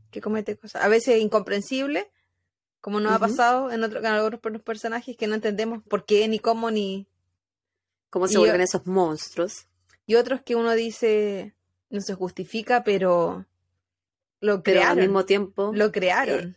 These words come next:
Speaker 2: eh, eh, es como que no tuviste
Speaker 1: Mucha
Speaker 2: otra oportunidad, no
Speaker 1: oportunidad.
Speaker 2: viste otra realidad, ¿cachai? Como que ella de chiquitita se tenía que, eh, tenía que hacer cosas para sobrevivir. Imagínate, Claudia, para sobrevivir.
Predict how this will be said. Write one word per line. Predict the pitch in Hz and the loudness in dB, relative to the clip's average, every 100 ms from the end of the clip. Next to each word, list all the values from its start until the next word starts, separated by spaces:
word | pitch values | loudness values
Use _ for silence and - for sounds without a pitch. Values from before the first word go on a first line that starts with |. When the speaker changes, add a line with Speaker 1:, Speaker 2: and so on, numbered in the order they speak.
| - | -2
Speaker 2:
eh, | 196 180 | 0 0
eh, | 170 _ _ - - - | -2 _ _ -20 -20 -12
es | 208 | -4
como | 233 220 214 | -2 -2 0
que | 208 | 0
no | 190 196 | 0 -2
tuviste | 208 185 214 - - 262 262 262 262 262 262 262 _ | 0 -2 -2 -8 -4 0 2 2 2 0 -2 -6 _
Speaker 1:
Mucha | - 214 | -2 0
Speaker 2:
otra | 247 | 2
oportunidad, | 185 196 180 190 185 | 2 0 0 2 2
no | 185 190 | 2 2
Speaker 1:
oportunidad. | 185 | 2
Speaker 2:
viste | 185 208 | 0 -2
otra | 202 | -4
realidad, | 190 185 175 170 175 214 _ - | -2 0 0 0 0 -2 _ -12
¿cachai? | 180 - 196 | -12 -6 -6
Como | 196 185 175 | -4 -4 -2
que | 190 175 - _ _ _ _ _ _ _ - | -2 -2 -4 _ _ _ _ _ _ _ -2
ella | 214 226 220 | 0 2 2
de | 208 | 0
chiquitita | 208 196 190 190 214 240 | -2 -6 -6 -2 -2 -2
se | 240 220 | -2 -2
tenía | 190 190 208 208 | 0 0 0 -2
que, | - - | -6 -14
eh, | - - - | -10 -8 -6
tenía | 190 185 208 | -2 0 0
que | 208 | -2
hacer | 208 202 | -4 -4
cosas | 208 214 240 | -6 -4 -4
para | 240 226 | -2 -2
sobrevivir. | 214 196 165 175 156 151 190 - | 0 -2 0 -2 -2 -4 -4 -2
Imagínate, | 180 - 147 151 175 | -4 -4 -8 -4 -4
Claudia, | 254 339 185 | -2 0 -2
para | - 180 | -4 -8
sobrevivir. | - 151 156 147 156 285 180 | -6 -6 -4 -4 -2 0 -2